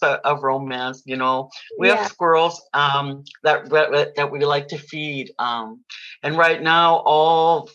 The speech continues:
Speaker 1: five or six of them, I can't remember how many squirrels run around here, are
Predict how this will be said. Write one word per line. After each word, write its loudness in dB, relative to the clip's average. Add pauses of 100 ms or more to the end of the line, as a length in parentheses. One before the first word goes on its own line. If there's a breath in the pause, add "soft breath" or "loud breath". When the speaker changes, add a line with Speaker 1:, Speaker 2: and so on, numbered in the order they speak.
Speaker 1:
five 2
or 0
six -8
of -2
them, -2
I -2
can't -8
remember -4
how -4
many -8
squirrels -8
run -6
around -10
here, -6 (500 loud breath)
are 2